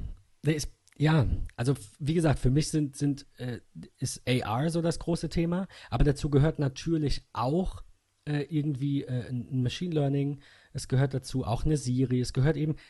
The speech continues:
alle diese Assistenten, die mir Dinge abnehmen. Also Augmented Reality ist natürlich cool, weil Siri mir nicht erzählen kann, wie mein grünes Sofa in meiner Wohnung aussieht.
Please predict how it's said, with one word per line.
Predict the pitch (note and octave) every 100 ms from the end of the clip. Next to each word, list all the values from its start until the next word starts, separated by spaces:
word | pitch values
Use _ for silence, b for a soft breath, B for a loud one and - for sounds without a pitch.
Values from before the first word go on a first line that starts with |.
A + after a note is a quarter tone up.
| B
alle | E3+ F#3+
diese | F3+ F3+ F3
Assistenten, | E3+ D3 - G3 A#2+
die | G2+
mir | D3
Dinge | D3+ F#3
abnehmen. | C#3 G#2 F2 F#2 - _ _ -
Also | A#2+
Augmented | C3 C3+ E3 G3 F3+
Reality | F3 E3+ E3+
ist |
natürlich | D#3 C#3 D3+ C#3 -
cool, | E3+ E3 B B
weil | - C#3+
Siri | C#3 E3
mir | D#3 D3+
nicht | C3+
erzählen | C#3 - D#3+ D#3 D3
kann, | C#3+ D3 C#3+ A#2+
wie | D3
mein | C#3+ C#3 C3
grünes | B2+ C3 B2+
Sofa | - C3 B2+
in | A#2
meiner | A2+
Wohnung | G#2+ G2 G2
aussieht. | D3+ F#3+ - F2 F2